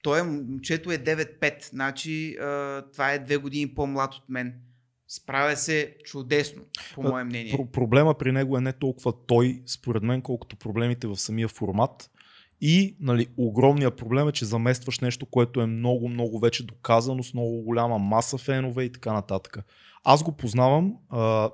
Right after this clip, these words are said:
Speaker 2: много, много як, много интелигентен пич, който като стендъп комик е много остър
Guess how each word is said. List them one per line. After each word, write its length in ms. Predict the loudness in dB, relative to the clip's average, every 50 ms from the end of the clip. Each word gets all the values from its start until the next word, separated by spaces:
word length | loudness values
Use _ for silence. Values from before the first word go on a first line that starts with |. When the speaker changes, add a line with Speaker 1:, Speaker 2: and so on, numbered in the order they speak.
| -6 -6
Speaker 2:
много, 360 | -4 0 2 2 2 2 2
много 260 | 2 2 2 2 4
як, 240 | 4 4 2 2 0
много 160 | 0 0 0
интелигентен 640 | 0 -2 -4 -6 -6 -2 -2 -2 -2 0 -2 -6 -6
пич, 220 | -6 -6 -6 -6
който 280 | -2 0 0 0 0 -4
като 200 | -10 -14 -10 -10
стендъп 420 | -6 -2 0 0 0 0 -2 -6
комик 400 | -6 -6 -4 -2 -2 -2 -2 0
е 160 | 0 0 0 0 -6 -14 -20 _ _ _ _ 2
много 380 | 4 6 6 6 6 6 6
остър 300 | 4 2 0 -2 -4 -6